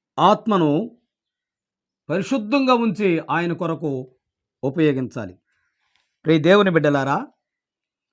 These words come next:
దీని ద్వారా మనకు తండ్రి కుమారులు ఏకమైపోయి ఉన్నారు. తండ్రి కుమారుని వేరు చేసి ఇక్కడికి పంపాడు, ప్రవచనాన్ని నెరవేర్చి ఆత్మను అప్పగించాడు.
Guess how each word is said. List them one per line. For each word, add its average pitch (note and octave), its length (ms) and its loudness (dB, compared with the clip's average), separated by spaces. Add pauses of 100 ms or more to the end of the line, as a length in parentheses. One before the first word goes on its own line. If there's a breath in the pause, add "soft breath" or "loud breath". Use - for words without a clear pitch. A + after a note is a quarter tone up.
(1080)
దీని F#3+ 360 2
ద్వారా B3+ 260 8
మనకు A3+ 680 0 (680)
తండ్రి C4 440 4
కుమారులు B3 640 4
ఏకమైపోయి G#3 640 0
ఉన్నారు. D3 360 -2 (1700)
తండ్రి B3 320 4
కుమారుని B3+ 540 4
వేరు A#3 220 4
చేసి A#3+ 340 0
ఇక్కడికి G#3 340 -2
పంపాడు, F#3+ 640 0 (1000)
ప్రవచనాన్ని C4+ 560 4
నెరవేర్చి A#3 880 2 (480)
ఆత్మను G3 380 0
అప్పగించాడు. D3+ 600 -4